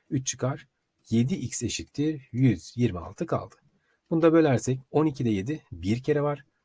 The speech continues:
Kaldı elli altı, orada da sekiz kere var. X'i bulduk. Fakat bize X'i sormuyordu. Nereyi soruyordu? Şuradaki genişliği soruyordu.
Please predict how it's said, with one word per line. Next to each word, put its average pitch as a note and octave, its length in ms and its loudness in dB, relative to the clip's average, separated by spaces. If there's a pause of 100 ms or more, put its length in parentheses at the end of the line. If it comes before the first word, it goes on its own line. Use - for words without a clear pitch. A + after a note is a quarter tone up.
(840)
Kaldı B2+ 300 4
elli B2+ 260 2
altı, C3+ 320 0
orada F2 280 -6
da A2 80 -8
sekiz - 360 -10
kere C#3 320 -8 (100)
var. - 200 -16 (480)
X'i F#3 320 0
bulduk. F#3+ 460 -2
Fakat F3+ 340 2
bize C3 180 0
X'i C#3 380 0
sormuyordu. B2+ 560 4
Nereyi F3+ 220 2
soruyordu? F3+ 420 -2 (280)
Şuradaki D#3+ 520 0
genişliği B2+ 440 4
soruyordu. F2 420 -10